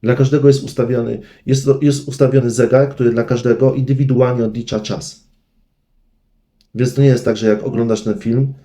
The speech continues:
to już się skończy. To jest tak ustawione, że jak od twojego wejścia na stronę odlicza czas, masz czterdzieści osiem godzin, potem cena wzrasta i cześć.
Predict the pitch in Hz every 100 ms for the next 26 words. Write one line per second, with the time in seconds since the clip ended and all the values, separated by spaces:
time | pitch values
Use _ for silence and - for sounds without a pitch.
0 | _ - 107 - 117 117 95 - - 139
1 | 135 - 107 110 131 139 131 - _ -
2 | - - 170 151 139 143 147 139 135 147
3 | 139 135 - _ - 117 127 135 120 131
4 | 123 - _ _ - 123 131 147 135 -
5 | 131 120 113 113 110 113 107 _ _ -
6 | 139 135 131 117 104 110 110 - 104 98
7 | - _ _ _ _ 113 101 95 85 -
8 | -